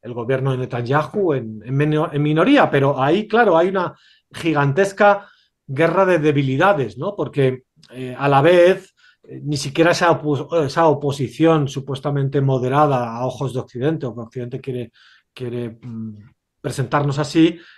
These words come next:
eh, quiere hacerse cargo de esta situación, ¿no? Por tanto, la situación es realmente compleja para el interior del gobierno israelí, en la cual al final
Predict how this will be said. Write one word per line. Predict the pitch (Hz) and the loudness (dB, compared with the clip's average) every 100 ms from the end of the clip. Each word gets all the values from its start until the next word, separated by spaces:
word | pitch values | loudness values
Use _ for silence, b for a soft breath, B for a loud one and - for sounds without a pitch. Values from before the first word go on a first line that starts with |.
| B | B
eh, | - 131 | -20 -16
quiere | - 160 | -2 0
hacerse | - 175 143 | 0 -2 -2
cargo | 131 143 117 95 _ | -2 -2 -2 -8 _
de | 117 | -16
esta | - 135 | -12 -12
situación, | 120 127 - 139 101 | -10 -12 -6 -6 -6
¿no? | 131 190 | -10 -10
Por | 131 | -6
tanto, | 143 139 170 | -6 -2 -2
la | |
situación | 160 - 143 180 175 | -2 -4 -4 -2 0
es | 160 | 0
realmente | 139 151 160 160 | 0 0 0 -4
compleja | - 123 175 285 220 | -2 -2 0 0 0
para | 151 131 117 B B - | 0 -2 -4 B B -4
el | 131 | 0
interior | 131 135 117 180 190 | 0 0 2 4 4
del | 131 120 107 107 | 2 -2 -6 -8
gobierno | 117 135 131 131 127 135 | -2 0 0 -2 -6 -4
israelí, | 139 - 123 135 143 220 254 | -6 -6 -4 0 2 4 4
en | 170 | 2
la | 135 135 | 2 0
cual | 175 180 | 2 2
al | 185 | 0
final | 170 160 180 | -4 -2 -2